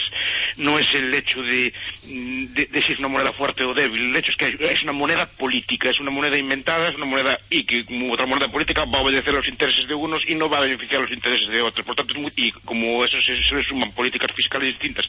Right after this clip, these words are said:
políticas económicas distintas dentro del mercado de Estado, mm, da, da como lugar un, una situación, claro, que, que, que va, va, va, va a estallar como estalló la Unión, la Unión Latina a finales del, del siglo diecinueve, ¿no? O mediados del siglo diecinueve. Es decir, no, no,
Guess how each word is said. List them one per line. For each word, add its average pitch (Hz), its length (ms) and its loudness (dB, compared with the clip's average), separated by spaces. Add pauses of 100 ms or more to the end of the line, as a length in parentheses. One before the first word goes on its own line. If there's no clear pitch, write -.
políticas 120 340 -4
económicas 131 400 -2
distintas 135 460 -2 (380)
dentro 127 240 0
del 131 80 2
mercado 135 280 0
de 131 60 2
Estado, 151 360 0 (340)
mm, 135 420 2
da, 139 160 2 (120)
da 131 160 0
como 139 180 -4
lugar 147 220 2
un, 156 280 -2 (360)
una 165 120 0
situación, 147 360 0
claro, 151 180 0
que, 123 240 2
que, 123 160 0 (160)
que 120 100 0
va, 127 200 2
va, 107 160 0
va, 113 580 -2 (160)
va - 40 2
a - 20 0
estallar 190 260 2
como 202 140 -4
estalló 185 240 -2
la 131 60 0
Unión, 113 280 0
la 113 120 0
Unión 120 200 2
Latina 107 400 0
a 101 60 -2
finales 110 320 -2
del, 98 340 -2
del 101 140 -4
siglo 104 160 -2
diecinueve, 117 400 0
¿no? 139 80 0
O 113 120 2
mediados 107 260 2
del - 40 -2
siglo 104 140 -4
diecinueve. 113 400 -2
Es 90 80 -12
decir, 113 160 -2
no, 120 160 -2
no, 120 340 0